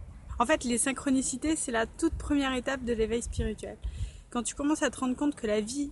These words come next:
t'envoie des signes, que la vie a un sens et que les choses dans ta vie t'arrivent pas que par hasard, qu'il y a des drôles de coïncidences qui... Euh, sont là pour t'amener des enseignements,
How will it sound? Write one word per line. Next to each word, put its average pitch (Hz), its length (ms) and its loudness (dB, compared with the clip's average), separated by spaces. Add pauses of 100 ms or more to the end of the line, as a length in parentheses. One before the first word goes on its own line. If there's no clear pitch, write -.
(120)
t'envoie 247 280 2
des 233 140 2
signes, 262 500 6 (460)
que - 100 0
la 214 200 6
vie 233 240 8
a 214 160 10
un 208 80 6
sens 294 480 6
et 247 60 6
que 240 100 2
les 220 160 6
choses 247 380 10
dans 220 120 6
ta 220 180 4
vie 247 280 4 (260)
t'arrivent 233 560 8 (200)
pas 262 260 8 (240)
que 269 260 8 (120)
par 226 200 8
hasard, 214 520 6 (560)
qu'il 220 120 4
y - 20 8
a 208 60 6
des 220 140 6
drôles 233 260 8
de 233 140 8
coïncidences 233 920 6
qui... 214 380 -2
Euh, 190 340 4 (440)
sont 220 180 2
là 233 160 8
pour - 300 0
t'amener 233 480 8
des 220 240 6
enseignements, 226 640 8